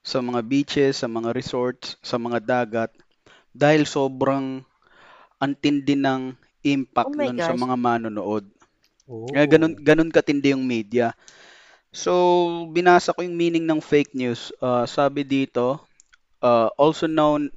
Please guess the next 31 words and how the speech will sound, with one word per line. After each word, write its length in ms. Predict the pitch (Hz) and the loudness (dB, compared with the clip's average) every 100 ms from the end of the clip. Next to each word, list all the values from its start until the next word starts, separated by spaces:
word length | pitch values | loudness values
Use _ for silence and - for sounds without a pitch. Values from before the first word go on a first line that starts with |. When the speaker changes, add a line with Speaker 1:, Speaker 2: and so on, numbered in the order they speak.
| - - | -14 -14
Speaker 1:
uh, 120 | - - | -14 -14
Speaker 2:
Mm. 120 | 185 | -8
Speaker 1:
through 200 | 175 160 165 160 | -2 -2 -2 -6
Wikipedia 640 | 147 151 156 147 135 127 - | -4 -4 -2 -2 0 0 0
to, 100 | 113 | 0
ah, 140 | 110 - - | 0 -6 -14
Speaker 3:
Mm. 220 | 135 117 | -10 0
Speaker 1:
also 260 | 143 143 156 | 0 0 -2
known 220 | 147 139 | -2 -2
as 200 | 127 120 | -4 -6
junk 320 | 120 135 139 - | -2 0 0 -4
news, 400 | 135 139 165 - - _ | -6 -6 -6 -10 -20 _
pseudo 380 | - - 147 135 | -16 -6 -4 -4
news, 460 | 127 131 151 151 - | -4 -2 -4 -6 -4
or 220 | 127 117 | -2 -2
hoax 400 | - 143 135 - | -2 -6 -6 -10
news, 400 | 120 107 - - _ - - _ - | -10 -10 -12 -20 _ -20 -20 _ -4
is 200 | 147 - | -2 0
a 80 | 143 | 0
form 360 | - 151 143 - | 2 2 2 -2
of 200 | 127 120 | -2 -2
news 420 | 131 135 131 - | -4 -4 -4 -8
consisting 880 | - 127 120 - 139 - 147 139 139 - _ _ - - _ | -6 -8 -6 -4 -4 -4 -6 -6 -8 -16 _ _ -20 -20 _
of 340 | - 127 120 113 | -2 0 0 -4
deliberate 680 | 127 139 156 156 143 127 - | -2 2 4 2 2 0 -2
disinformation 960 | 131 135 143 147 143 127 123 117 127 123 | -8 -6 -6 -6 -4 -4 -4 -4 -6 -8
or 160 | 123 117 | -6 -6
hoaxes 580 | - 127 - - 117 - - | -4 -8 -6 -4 -4 -6 -12
spread 460 | 131 - 123 104 - _ _ _ - | -12 -2 -2 -2 -8 _ _ _ -6
via 340 | 131 135 139 | 2 4 4
traditional 600 | - 123 135 135 143 | 0 -2 -2 -2 -2